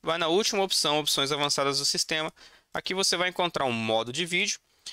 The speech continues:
Então, normalmente, quando você deixa ele em automático, ele vai fazer a, a abertura do game com a resolução nativa do seu monitor. Então, neste caso, é, se você deixar em automático, ele vai rodar em Full H D, né,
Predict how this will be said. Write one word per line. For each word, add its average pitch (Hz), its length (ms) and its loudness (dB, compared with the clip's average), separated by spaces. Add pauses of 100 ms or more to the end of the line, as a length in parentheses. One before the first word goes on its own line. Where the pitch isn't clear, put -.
(200)
Então, 151 200 -2
normalmente, 196 580 0
quando 180 220 -2
você 170 240 0
deixa 147 260 0
ele 117 120 -2
em 123 80 0
automático, 165 760 -2
ele 139 200 -2
vai 139 260 -4
fazer 151 500 -2
a, 135 680 0 (460)
a 113 80 0
abertura 151 340 -2
do 170 120 0
game 160 420 -2
com 165 180 0
a 175 40 2
resolução 156 580 0
nativa 143 360 0
do 143 120 -2
seu - 260 0
monitor. 143 560 0 (1300)
Então, 117 120 -10
neste 139 300 -2
caso, 160 400 -2 (460)
é, 120 280 -2
se - 120 0
você - 100 0
deixar 185 200 -2
em - 20 -2
automático, 180 500 -2
ele 160 80 -2
vai 151 140 0
rodar 147 320 0
em 127 120 -2
Full 151 140 -2
H 190 140 0
D, 165 500 0
né, 120 160 -2